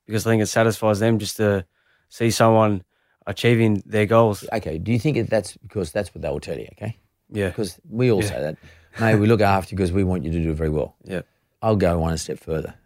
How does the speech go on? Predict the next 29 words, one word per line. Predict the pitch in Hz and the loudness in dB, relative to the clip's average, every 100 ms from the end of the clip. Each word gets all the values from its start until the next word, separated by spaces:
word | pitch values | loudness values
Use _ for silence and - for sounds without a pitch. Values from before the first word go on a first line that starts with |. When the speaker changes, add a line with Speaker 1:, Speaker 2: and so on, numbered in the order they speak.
| _ - | _ -6
Speaker 2:
I'll | |
be | 101 | -2
a | 82 | 0
bit | 85 | 0
more | 76 80 | -2 0
ruthless | 80 82 78 - | 0 -2 -8 -12
than | - | -14
that. | - _ _ _ _ _ | -18 _ _ _ _ _
All | 123 139 | 2 2
your | 107 | 2
sponsors, | - 69 67 - - - _ _ _ | -2 -8 -10 -10 -12 -14 _ _ _
they | 110 107 | 0 2
want | 95 82 | 2 0
you | 82 | -2
to | |
help | 85 78 | -2 -2
their | 76 | 2
brand, | 107 147 160 143 _ _ _ _ | 4 4 2 -2 _ _ _ _
but | - | -4
really | 110 107 | 0 0
it's | 82 | 0
more | 92 90 | 0 0
than | 78 | 0
that, | |
it | 73 | -2
goes | 90 80 | -4 -4
beyond | 85 80 | -6 -6
that. | 67 - _ _ _ _ _ _ _ | -8 -14 _ _ _ _ _ _ _
They | 110 120 123 117 107 | 4 6 6 2 -2